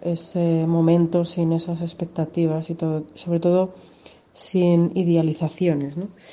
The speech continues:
Eh, un parto de una manera u otra no dice nada de cómo seremos como madres, ni de nuestra capacidad de crear vínculo, de acompañar, de criar. Y,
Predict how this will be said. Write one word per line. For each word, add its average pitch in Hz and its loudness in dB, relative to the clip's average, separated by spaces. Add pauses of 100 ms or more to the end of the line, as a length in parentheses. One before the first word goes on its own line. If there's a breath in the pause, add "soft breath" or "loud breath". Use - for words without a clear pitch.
(460 loud breath)
Eh, 180 2 (440)
un 208 2
parto 202 4 (260)
de 190 0
una 196 6
manera 180 6
u 165 6
otra 180 2
no 180 0
dice 180 0
nada 165 6
de 175 2
cómo 170 0 (180)
seremos 170 2
como 165 -2
madres, 165 0
ni 165 -2
de 160 -4 (460 loud breath)
nuestra 170 -10
capacidad 160 -6
de 165 -2
crear 160 -4
vínculo, 175 2 (320 loud breath)
de 160 -6
acompañar, 160 -2
de 165 -4
criar. 160 0 (760 loud breath)
Y, 202 0